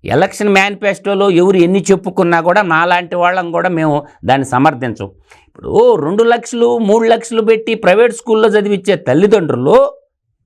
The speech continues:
ఈ పదిహేను వేలు ప్రభుత్వం డబ్బుల కోసం ఎదురు చూడాలా? ఇవాళ ప్రైవేట్ స్కూళ్ళల్లో లక్ష నుంచి మినిమం, మినిమం వేసుకుంటే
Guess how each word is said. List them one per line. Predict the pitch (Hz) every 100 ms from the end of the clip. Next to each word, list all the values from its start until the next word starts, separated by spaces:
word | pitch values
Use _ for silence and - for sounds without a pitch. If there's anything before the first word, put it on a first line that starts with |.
| _ _ _ _ _
ఈ | -
పదిహేను | 233 190 196 220 220
వేలు | 262 254
ప్రభుత్వం | 233 247 254 240
డబ్బుల | 220 202
కోసం | 202 185 170
ఎదురు | 180 175
చూడాలా? | 156 139 131 170 143 104 _ -
ఇవాళ | 156 220
ప్రైవేట్ | 233 202 254 262
స్కూళ్ళల్లో | - 254 240 240 233 277
లక్ష | 214 185 185 -
నుంచి | 220 240 240 190 - _ _ _ _ _ _ _ _ _ _ _ -
మినిమం, | 107 139 247 262 262
మినిమం | 254 247
వేసుకుంటే | 240 233 233 233 247 -